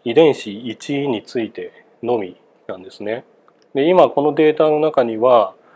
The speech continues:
遺伝子一から六までがあって、このそれぞれの遺伝子について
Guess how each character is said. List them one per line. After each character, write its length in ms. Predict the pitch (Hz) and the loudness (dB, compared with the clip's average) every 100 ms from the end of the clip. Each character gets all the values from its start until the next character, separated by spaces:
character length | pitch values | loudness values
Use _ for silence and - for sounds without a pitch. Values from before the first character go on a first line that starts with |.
| _ _ | _ _
遺 100 | 123 | 0
伝 220 | 156 156 | 2 2
子 240 | - 107 104 | 0 -8 -10
一 200 | - - | -10 2
か 140 | 165 | 4
ら 260 | 104 - - - | 4 0 -12 -8
六 280 | 101 104 143 | -6 -2 2
ま 120 | 113 | 2
で 200 | - - _ | 0 -16 _
が 260 | 107 92 92 | -12 -8 -10
あ 40 | |
っ 40 | - | -12
て、 460 | _ - 110 - _ - - - - | _ 0 0 -2 _ -20 -20 -10 -2
こ 60 | |
の 80 | 127 | -2
そ 160 | - 156 | 2 4
れ 120 | 214 | 6
ぞ 120 | 208 | 6
れ 100 | 180 | 4
の 160 | 156 147 | 4 2
遺 100 | 147 | 2
伝 220 | 165 156 | 2 0
子 100 | - | -2
に 120 | 139 | -4
つ 180 | - 156 | -2 -4
い 120 | 143 | -4
て 420 | - 170 170 - | 2 2 2 -2